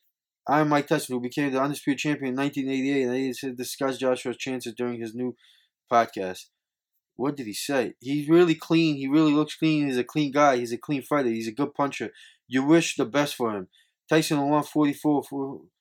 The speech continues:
of his fifty-eight fights, blah, blah, blah. He had, "I don't know if he would beat me. My ego says nobody would beat me, beat you." But you look at him, man, he just looks beautiful. <laughs> This is Tyson's words.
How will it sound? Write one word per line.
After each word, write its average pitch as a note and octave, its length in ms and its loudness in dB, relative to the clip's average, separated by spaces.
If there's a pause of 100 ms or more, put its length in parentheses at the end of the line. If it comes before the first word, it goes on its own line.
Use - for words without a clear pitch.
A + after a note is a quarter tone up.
(260)
of A#2 120 -2
his A#2 100 -6
fifty-eight C3+ 300 -2
fights, C3+ 220 0
blah, B2+ 120 0
blah, B2+ 120 0
blah. B2 120 2 (340)
He C3 140 0
had, D3+ 260 6
"I C#3 160 0
don't D#3 240 2
know D#3+ 160 6
if D3+ 120 0
he C#3+ 140 -2
would C3+ 220 -4
beat D3 260 -4
me. A2+ 240 -4 (240)
My B2+ 180 0
ego C#3+ 320 4
says B2+ 280 -4
nobody C#3 340 0
would A2 220 -4
beat G#2+ 240 -10
me, - 120 -20 (180)
beat A#2+ 180 -6
you." G2 240 -10 (800)
But B2+ 240 -2
you C#3 160 2
look D#3+ 240 4
at C3+ 200 2
him, D3+ 220 2
man, A#2 280 -2 (120)
he B2 100 -6
just B2+ 260 -6
looks B2+ 180 0
beautiful. A#2+ 580 0 (260)
<laughs> - 20 2 (840)
This C3 140 0
is C3 160 -4
Tyson's C3+ 360 2
words. B2 360 0